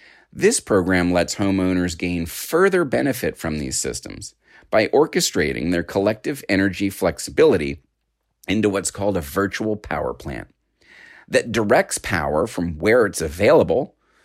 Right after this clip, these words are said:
in solar systems, batteries, and homes and other properties, deploying it to where it's needed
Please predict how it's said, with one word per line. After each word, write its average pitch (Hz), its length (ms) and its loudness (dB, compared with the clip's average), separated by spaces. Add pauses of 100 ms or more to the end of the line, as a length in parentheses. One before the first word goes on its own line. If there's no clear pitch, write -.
in 87 200 -2
solar 87 400 2
systems, 73 460 -4
batteries, 85 640 0
and 69 180 -6
homes 82 380 -4
and 67 80 -8
other 101 200 2
properties, 73 600 -2 (640)
deploying 143 380 2
it 147 100 0
to 147 60 -2
where 156 180 4
it's 151 160 -2
needed 101 560 0